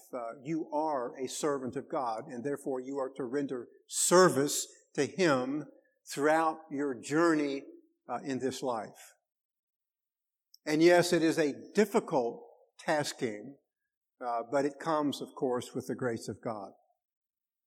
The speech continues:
The second affirmation of love is, uh, a remarkable doctrine, uh, namely,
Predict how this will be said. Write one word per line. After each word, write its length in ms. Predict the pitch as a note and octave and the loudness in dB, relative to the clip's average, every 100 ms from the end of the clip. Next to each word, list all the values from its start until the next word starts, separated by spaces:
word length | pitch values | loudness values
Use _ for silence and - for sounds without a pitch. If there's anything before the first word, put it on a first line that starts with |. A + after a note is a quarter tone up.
| _ _ _ _ _ _ _ _ _ _ _ _ _ | _ _ _ _ _ _ _ _ _ _ _ _ _
The 80 | E3+ | 0
second 380 | - D4+ D4+ E3+ | 6 6 6 2
affirmation 600 | D3+ - D3 D3+ - C#3+ | 2 2 2 2 0 -4
of 100 | A#2 | 0
love 300 | C3+ C#3 C3 | 0 0 0
is, 360 | C3 A2+ - - _ _ _ _ - | -2 -2 -6 -12 _ _ _ _ -8
uh, 180 | B2+ A#2+ | -6 -2
a 100 | C#3+ | 4
remarkable 580 | E3 F3+ F#3+ F3+ C3 B2+ | 4 6 4 2 -2 -2
doctrine, 720 | B2 A#2 - B2+ C3+ D#3 D3+ | -2 -2 -6 -8 -8 -10 -10
uh, 220 | B2+ A#2 B2+ _ _ _ _ | -10 -10 -12 _ _ _ _
namely, 600 | C3 E3 D#3+ D3+ C#3 C#3 | 2 4 6 6 4 2